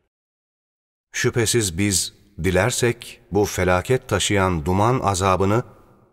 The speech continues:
sizden kısa bir süre kaldırırız. Ama siz yine eski halinize dönersiniz.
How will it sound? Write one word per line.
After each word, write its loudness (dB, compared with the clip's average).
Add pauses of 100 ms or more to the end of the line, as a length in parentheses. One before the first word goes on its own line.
(100)
sizden 0
kısa 0
bir 0
süre 0
kaldırırız. -2 (840)
Ama 0
siz -2 (140)
yine 0 (140)
eski -2
halinize 0
dönersiniz. -2